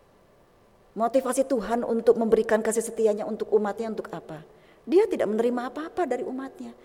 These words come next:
tapi dia mau memberikan dirinya. Sama seperti Yesus. Kita tidak layak untuk menerimanya, tetapi kita dilayakkan untuk menerima itu. Tuhan tahu umat Israel ini penuh banyak kesalahan,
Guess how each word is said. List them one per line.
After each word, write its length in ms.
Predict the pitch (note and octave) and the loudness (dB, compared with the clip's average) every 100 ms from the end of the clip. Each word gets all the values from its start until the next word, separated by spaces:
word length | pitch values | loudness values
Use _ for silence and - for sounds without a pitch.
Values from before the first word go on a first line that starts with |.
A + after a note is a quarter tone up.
| - _ | -20 _
tapi 240 | C4+ C#4 | -4 2
dia 160 | C#4 C4+ | 4 4
mau 320 | B3+ B3+ B3+ | 0 -2 -2
memberikan 560 | A3 F3+ E3+ E3+ E3+ E3 | -2 -2 -4 -4 -8 -10
dirinya. 400 | F3 E3+ E3+ D#3+ - _ _ _ _ _ _ - | -12 -16 -18 -20 -20 _ _ _ _ _ _ -12
Sama 480 | - B3 B3 A#3+ | -4 -2 -2 -2
seperti 560 | A3+ G#3+ G#3+ F#3+ F3 F3 | -4 -4 -2 -2 0 0
Yesus. 560 | E3+ E3 - - - - - - _ _ _ _ _ _ _ _ _ _ _ _ _ _ _ _ - | -2 -8 -10 -12 -14 -20 -20 -20 _ _ _ _ _ _ _ _ _ _ _ _ _ _ _ _ -6
Kita 160 | - G3+ | -2 -2
tidak 320 | G#3 G#3+ F#3+ | 0 0 0
layak 400 | A#3+ C4+ B3 G#3 | -2 -4 -6 -6
untuk 320 | F#3 F3+ F#3 | -6 -6 -6
menerimanya, 640 | F#3+ F3 F3+ F3+ F3 E3 - | -6 -6 -6 -6 -10 -12 -16
tetapi 320 | - F#3 G3+ | -12 -8 -4
kita 240 | G#3 G3+ | -4 -4
dilayakkan 720 | F3+ F3+ F3+ G3 - G#3+ F3+ | -4 -6 -6 -10 -12 -12 -10
untuk 80 | - | -10
menerima 480 | - F3 E3+ E3 - | -8 -8 -8 -12 -16
itu. 240 | D#3+ - - _ _ _ _ _ _ _ _ _ _ - | -20 -20 -20 _ _ _ _ _ _ _ _ _ _ -6
Tuhan 240 | A3 A3 A3 | -4 -4 -4
tahu 400 | A#3+ D#4 F#4 B3 G3+ | -2 2 4 4 2
umat 160 | G3+ | 0
Israel 400 | G3 G3+ G3 G3 | -2 -6 -6 -6
ini 240 | F#3+ G3 F#3+ | -6 -6 -8
penuh 480 | - G3 G#3 G3+ | -8 0 2 0
banyak 320 | - F3+ F#3+ - | -4 -6 -6 -6
kesalahan, 640 | A#3 B3+ F4 F4+ G3+ | -8 -6 -8 -10 -14